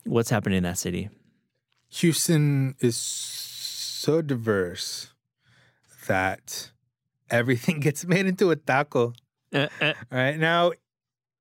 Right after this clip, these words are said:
Speaker 2: it's dominated by, I would say, two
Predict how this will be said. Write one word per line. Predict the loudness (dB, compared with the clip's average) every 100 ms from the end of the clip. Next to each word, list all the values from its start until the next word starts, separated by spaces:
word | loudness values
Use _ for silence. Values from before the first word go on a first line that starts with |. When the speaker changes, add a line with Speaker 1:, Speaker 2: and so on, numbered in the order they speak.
| _ _ _ _ -2
Speaker 2:
it's | -2 -2
dominated | -2 2 2 2 4 4 4 4 4 0 -6 -12 -20 -2
by, | 2 4 4 2 0 -4 -2
I | 0
would | 0 -2
say, | -4 -2 -2 -4 -8 -10
two | -8 -2 4 4 6 4 2 -2